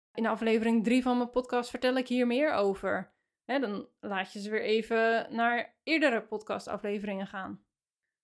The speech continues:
Eh, nou, je kan er natuurlijk ook reels van maken. En ook daarvoor geldt: maak er gerust meerdere. Pak meerdere stukjes uit je aflevering en plaats er af en toe eens eentje op social media.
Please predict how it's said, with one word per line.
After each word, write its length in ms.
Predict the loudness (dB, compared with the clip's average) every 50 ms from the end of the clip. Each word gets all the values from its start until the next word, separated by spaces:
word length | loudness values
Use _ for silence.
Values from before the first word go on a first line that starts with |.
| _ _ _
Eh, 120 | -2 0 2 2 2 2 2 2 4 4 4
nou, 260 | 4 4 2 2 0
je 100 | -6 -6
kan 140 | -4 -2 -2
er 120 | 0 0
natuurlijk 400 | -2 -2 0 0 0 0 0 0
ook 180 | -2 -2 -2 -4
reels 400 | -8 -6 -4 -4 -4 -6 -6 -6
van 160 | -6 -4 -2
maken. 500 | -2 -2 -2 -4 -4 -2 -4 -4 -4 -6 _ _ _ _ _
En 500 | -8 -6 -6 -4 -4 -4 -4 -6 -4 -2
ook 160 | -2 -2 0
daarvoor 460 | 0 -2 -2 -2 -2 0 0 -2 0
geldt: 360 | 0 0 0 0 0 -2 -4
maak 300 | -6 -6 -4 -4 -4 -6
er 100 | -8 -10
gerust 420 | -8 -8 -8 -6 -6 -6 -8 -6 -2
meerdere. 520 | 2 2 2 2 0 -2 -6 -8 -10 -14 _ _ _ _ _ _ _
Pak 200 | -2 -2 0 4
meerdere 320 | 4 6 6 6 4 4 0
stukjes 400 | 0 -4 -6 -6 -6 -6 -4 -2
uit 140 | -2 -2 -2
je 100 | -2 -4
aflevering 760 | -4 -2 -2 -2 0 0 -2 -2 -6 -8 -8 -10 -12 -14 -16 _ _ _ _ _ _
en 140 | -8 -8 -4
plaats 280 | -2 -2 -2 -2 -2 -4
er 80 | -4
af 140 | -4 -4 -6
en 60 | -4
toe 120 | -4 -4 -4
eens 100 | -4 -6
eentje 280 | -10 -12 -12 -10 -10
op 80 | -10 -10
social 340 | -10 -10 -10 -6 -2 0 2
media. 400 | 2 2 2 0 -2 -2 -6